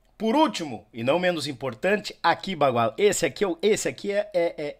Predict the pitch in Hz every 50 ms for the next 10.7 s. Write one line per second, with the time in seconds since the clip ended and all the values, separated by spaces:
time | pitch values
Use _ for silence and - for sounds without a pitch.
0 | _ - 196 214 208 - 208 190 - 208 208 - 233 214 - - 208 202 208 208
1 | 202 208 208 208 190 165 - 196 202 190 165 139 135 135 - 160 156 165 - -
2 | 208 180 185 202 196 202 208 208 170 - - 180 202 214 180 185 208 190 - 170
3 | 165 196 196 180 170 151 135 127 117 - _ _ _ _ _ - _ - - -
4 | 165 156 202 214 214 214 214 208 185 180 226 240 226 196 143 151 117 - - -
5 | - - - _ 175 208 254 254 233 226 233 294 302 294 294 269 - - 247 247
6 | 254 240 220 214 226 233 233 214 - 262 254 - - - _ _ _ _ _ _
7 | _ _ _ _ _ _ _ _ _ _ _ _ - 185 143 - - 247 262 254
8 | 240 185 185 208 220 226 220 208 139 196 214 214 - - 185 180 156 180 202 208
9 | 170 - 165 143 - 180 190 202 - 208 185 151 139 147 143 135 - - - -
10 | 143 127 143 151 143 151 - 190 202 196 185 170 127 104